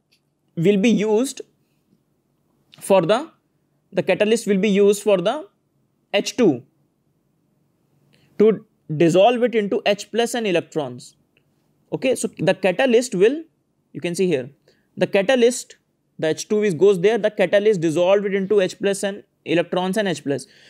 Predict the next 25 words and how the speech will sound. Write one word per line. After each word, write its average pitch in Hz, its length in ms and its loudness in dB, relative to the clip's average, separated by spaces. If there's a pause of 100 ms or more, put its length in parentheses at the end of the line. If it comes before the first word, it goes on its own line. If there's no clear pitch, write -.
(140)
So - 120 2
H - 220 0
plus 247 180 2
passes 226 440 2
through 247 360 -2
the 196 120 2
electrolyte 202 540 2
and 226 160 -4
reaches 185 320 -2
there. 185 280 -6 (200)
Getting 185 200 -4
my 220 80 -2
point? 208 300 -8 (680)
Now 190 140 0
H 208 180 -2
plus 240 220 0
has 226 180 2
reached 185 260 0
there. 180 320 0 (1080)
Now 220 340 -2 (140)
what 180 180 0
will 220 120 2
happen? 226 420 -2 (320)
The 160 160 2
electron, 202 720 0